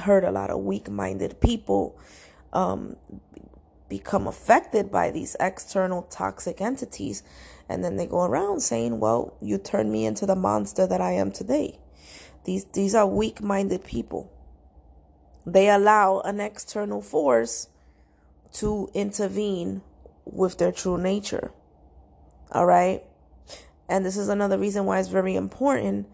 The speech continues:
you know, to take your solitude seriously. Okay? Now, we, I'm gonna make this clear. We are a all work in progress. All right? We're not gonna wake up tomorrow and feel complete.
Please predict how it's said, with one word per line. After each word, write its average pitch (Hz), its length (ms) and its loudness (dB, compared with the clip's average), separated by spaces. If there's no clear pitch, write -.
you 190 200 -2
know, - 260 -6
to - 120 -8
take 196 460 -2
your 180 140 -4
solitude 180 600 -2
seriously. - 680 0
Okay? 196 500 0
Now, 202 200 6
we, 202 160 0
I'm 226 120 0
gonna 254 120 0
make 233 220 -2
this 208 140 -2
clear. - 440 -4
We 190 180 0
are 214 160 4
a 202 80 6
all 208 320 4
work 202 240 2
in 185 140 -4
progress. - 680 -2
All 180 100 -2
right? 190 360 2
We're 196 120 4
not 226 120 6
gonna 233 180 2
wake 214 220 4
up 208 140 -2
tomorrow 190 480 0
and 185 180 -6
feel 185 180 -2
complete. 196 520 -8